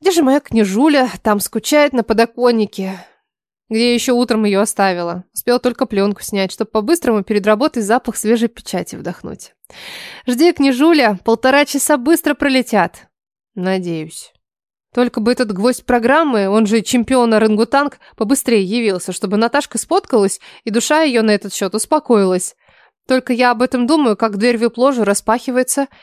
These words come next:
и тяжёлой поступью входит Дорофеев. <gasps> "Мирон!" Анна аж в ладони хлопает.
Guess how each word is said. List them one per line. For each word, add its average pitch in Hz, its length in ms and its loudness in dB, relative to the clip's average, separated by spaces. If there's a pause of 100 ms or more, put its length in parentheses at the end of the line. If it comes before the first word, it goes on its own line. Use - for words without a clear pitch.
(180)
и 220 120 0
тяжёлой 214 440 2
поступью 330 680 -2
входит 226 440 -2
Дорофеев. 180 760 -6 (380)
<gasps> 370 600 -12
"Мирон!" 311 840 4 (300)
Анна 240 500 2
аж - 140 -2
в - 40 -4
ладони 190 420 2
хлопает. 160 640 -8